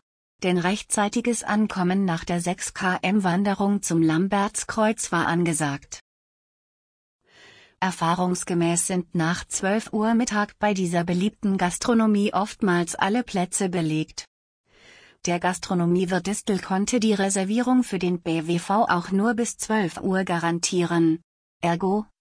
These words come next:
am ersten Tag der Uhrenumstellung auf Winterzeit, nahmen wir um neun Uhr dreißig vom Parkplatz P vier, oberhalb Silbertal, den Aufstieg vor.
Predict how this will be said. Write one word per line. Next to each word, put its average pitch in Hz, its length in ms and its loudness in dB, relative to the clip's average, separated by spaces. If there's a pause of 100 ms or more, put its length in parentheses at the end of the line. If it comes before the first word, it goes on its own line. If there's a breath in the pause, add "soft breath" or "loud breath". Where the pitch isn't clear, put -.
am 190 160 4
ersten 208 420 -2
Tag 190 380 -2
der 160 180 -2
Uhrenumstellung 208 920 0
auf 185 200 -2
Winterzeit, 180 840 -2 (440 soft breath)
nahmen 202 440 2
wir 214 180 2
um 202 140 0
neun 202 260 2
Uhr 175 140 -2
dreißig 170 560 0
vom 170 180 2
Parkplatz 175 720 -2
P 214 240 0
vier, 151 420 -2 (160)
oberhalb 208 540 2
Silbertal, 165 800 0 (240)
den 185 200 2
Aufstieg 240 480 0
vor. 156 400 -2